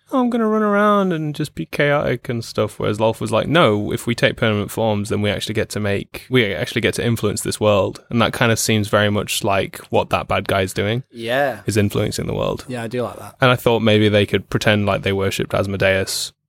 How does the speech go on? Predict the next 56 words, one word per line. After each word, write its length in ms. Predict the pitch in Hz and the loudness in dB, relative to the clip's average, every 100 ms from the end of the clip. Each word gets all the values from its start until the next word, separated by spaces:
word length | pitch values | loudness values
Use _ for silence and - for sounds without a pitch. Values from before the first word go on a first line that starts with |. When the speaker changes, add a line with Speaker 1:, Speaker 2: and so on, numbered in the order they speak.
| - | -6
Speaker 1:
because 260 | 113 104 110 | -4 -2 -2
what 140 | 90 | -2
they 100 | 98 | 0
actually 240 | - - | -2 -4
do 140 | 101 95 | -4 -6
is 200 | - - | -6 -6
worship 320 | 98 - - - 123 | -6 -6 -8 -8 -4
Lolth, 300 | 101 - - - | -4 -6 -14 -2
'cause 120 | 120 | 2
Asmodeus 480 | 107 107 98 95 - | 2 2 0 -2 -4
is 160 | - - | -8 -8
okay 260 | 107 - - | -8 -8 -10
to 160 | - 127 _ | -12 -14 _
worship 300 | - - - _ - | -18 -18 -20 _ -12
in 120 | 120 | -10
this 120 | 120 | -10
world. 220 | - 135 - _ 143 | -12 -14 -18 _ -6
Speaker 2:
Yeah. 380 | 110 101 101 - _ _ | -2 -2 -4 -10 _ _
Speaker 1:
I 60 | - | -4
quite 180 | 113 - | -2 -4
like 120 | - - | -8 -10
that. 180 | - | -2
Speaker 2:
Yeah. 380 | 143 127 98 92 - _ - | 2 4 2 -2 -10 _ 0
It's 180 | 151 156 | 2 4
okay 260 | 151 165 | 4 2
to 120 | 147 131 | 2 2
worship 320 | 120 117 104 | 0 0 -6
him, 160 | 101 98 | -10 -10
just 160 | - 120 | -8 -4
don't 100 | 110 | -4
do 80 | |
evil 260 | 107 107 101 | -4 -8 -8
shit, 320 | - 110 95 _ - | -8 -8 -10 _ -14
I 80 | |
guess. 320 | 98 92 - - - | -12 -12 -16 -20 -2
Speaker 1:
Well, 160 | 254 - | 0 0
I 40 | |
thi-, 160 | - - - | 0 -4 -4
I 60 | 151 | -2
think 220 | 180 160 | 2 2
at 100 | 156 | 2
the 60 | 131 | 2
end 120 | 131 | 2
of 40 | |
the 80 | 117 | 2
day, 160 | 117 120 | 4 4
I 40 | |
think 320 | - 110 107 - 120 | 2 -2 -4 -4 0
Asmodeus 760 | 110 110 107 107 101 - - | 2 2 4 4 2 -4 -6
would 180 | 104 104 _ | -4 -6 _
probably 300 | 123 107 104 | -2 -2 -2
be 120 | 101 | -4
seen 300 | 107 110 104 | -4 -2 -2
as 140 | 98 95 | -2 -4
a 80 | |
savior 640 | - 98 113 107 101 98 | -4 -2 -2 -2 -2 -4